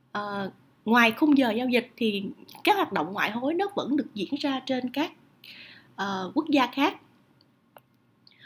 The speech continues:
Một nhà kinh doanh ngoại tệ thì không những liên quan đến nhiều loại ngoại tệ giao dịch mua bán trong thị trường của một nước mà họ còn tham gia giao dịch trên nhiều thị trường ở nhiều khu vực và trên thế giới. Tính quốc tế hóa cao làm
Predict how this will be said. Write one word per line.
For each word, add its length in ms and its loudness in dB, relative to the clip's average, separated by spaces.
Một 160 6
nhà 240 8
kinh 140 0
doanh 160 4
ngoại 240 2
tệ 280 4
thì 120 0
không 240 2
những 180 2
liên 240 0
quan 200 4
đến 180 2
nhiều 280 6
loại 220 4
ngoại 160 -2
tệ 200 0
giao 180 -2
dịch 200 -2
mua 200 2
bán 320 2
trong 140 4
thị 180 0
trường 180 0
của 100 -2
một 240 -2
nước 300 2
mà 240 0
họ 180 -4
còn 240 -4
tham 240 -4
gia 160 2
giao 200 4
dịch 200 0
trên 180 2
nhiều 200 4
thị 180 -4
trường 320 0
ở 120 -6
nhiều 360 4
khu 100 2
vực 320 -4
và 100 -2
trên 200 0
thế 100 2
giới. 440 4
Tính 200 0
quốc 200 6
tế 200 0
hóa 300 -4
cao 340 2
làm 300 2